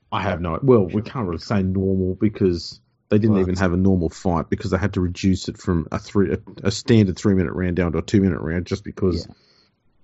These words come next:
Speaker 1: this Bruce bloke didn't have the tank to, to do full three-minute rounds.
Speaker 2: Yeah.
Speaker 1: So
Speaker 2: Uh, w-, what a, <laughs> what a joke.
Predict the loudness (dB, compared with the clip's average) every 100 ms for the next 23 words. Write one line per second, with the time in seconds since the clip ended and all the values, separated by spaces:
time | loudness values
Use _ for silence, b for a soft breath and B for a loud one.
0 | _ _ -14 -2 -2 0 2 2 2 0
1 | 0 0 -6 _ _ _ _ _ _ 0
2 | 0 -4 -6 -4 -2 -2 -4 -4 -4 _
3 | 0 2 4 2 0 -4 -2 0 0 -2
4 | -2 -2 -4 -6 -12 _ _ _ -2 0
5 | 0 -6 -16 -20 -20 _ _ _ _ _
6 | _ _ _ _ _ -2 0 2 0 -4
7 | -8 -14 _ _ -10 -6 -4 4 6 6
8 | 6 4 0 _ _ _ -4 -4 0 2
9 | 2 -2 -4 -4 -2 -4